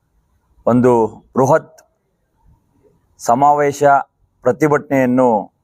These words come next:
ಏನು ಹಮ್ಮಿಕೊಂಡಿದ್ದೀವಿ, ಆ ಪ್ರತಿಭಟನೆಯಲ್ಲಿ ಮಳೆಗೆ ಲೆಕ್ಕಿಸದೆ ಜನ ಆ ಕಾರ್ಯಕ್ರಮವನ್ನು ಯಶಸ್ವಿ ಮಾಡಿಕೊಟ್ಟಿದ್ದಾರೆ. ಮೊದಲಿಗೆ ಆ ಬಂದಿ-, ಏನ್ ಬಂದಿದ್ರು ಜನ,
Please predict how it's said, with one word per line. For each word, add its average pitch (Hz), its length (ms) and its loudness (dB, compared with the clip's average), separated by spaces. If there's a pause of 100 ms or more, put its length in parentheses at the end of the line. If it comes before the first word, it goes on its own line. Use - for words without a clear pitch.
(260)
ಏನು 131 140 0
ಹಮ್ಮಿಕೊಂಡಿದ್ದೀವಿ, 135 1000 -2 (720)
ಆ 120 220 2
ಪ್ರತಿಭಟನೆಯಲ್ಲಿ 135 1160 -2 (1000)
ಮಳೆಗೆ 131 880 -2 (160)
ಲೆಕ್ಕಿಸದೆ 156 880 -2 (800)
ಜನ 135 220 2
ಆ 156 220 4
ಕಾರ್ಯಕ್ರಮವನ್ನು 131 720 -2
ಯಶಸ್ವಿ 131 380 -4
ಮಾಡಿಕೊಟ್ಟಿದ್ದಾರೆ. 127 840 0 (680)
ಮೊದಲಿಗೆ 135 720 0 (560)
ಆ 113 120 2
ಬಂದಿ-, 139 560 -2 (320)
ಏನ್ 143 260 0
ಬಂದಿದ್ರು 139 380 0
ಜನ, 127 260 0